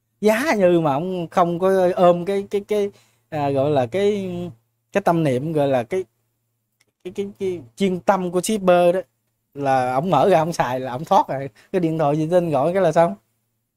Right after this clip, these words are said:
Nhưng mà ôm, cho nên quý vị thấy cái gì mà mình ôm ấp á, chưa chắc cái đó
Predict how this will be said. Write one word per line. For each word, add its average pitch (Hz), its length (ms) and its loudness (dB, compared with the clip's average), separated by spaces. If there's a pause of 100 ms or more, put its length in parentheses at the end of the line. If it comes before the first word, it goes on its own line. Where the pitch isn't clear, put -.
(160)
Nhưng 170 140 -2
mà 165 80 -2
ôm, 196 560 4 (420)
cho 208 80 -6
nên 196 220 0
quý 214 120 0
vị 147 140 2
thấy 240 360 -2 (220)
cái 254 100 0
gì 185 160 4
mà 156 120 4
mình 147 140 0
ôm 208 280 -2
ấp 254 200 -2
á, 330 140 2 (520)
chưa 214 180 6
chắc 175 240 -2 (360)
cái 208 120 0
đó 214 420 0